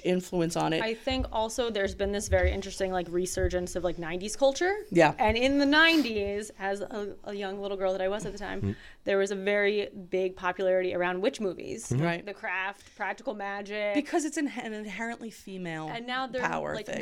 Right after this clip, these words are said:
Speaker 1: Right.
Speaker 2: nostalgic films
Speaker 1: Right.
Speaker 2: and, and they're cult classics, and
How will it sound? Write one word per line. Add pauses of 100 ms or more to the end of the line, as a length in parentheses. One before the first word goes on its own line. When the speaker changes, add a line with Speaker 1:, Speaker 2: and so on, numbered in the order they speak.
Speaker 1:
Right.
Speaker 2:
nostalgic
films
Speaker 1:
Right.
Speaker 2:
and,
and
they're
cult
classics,
and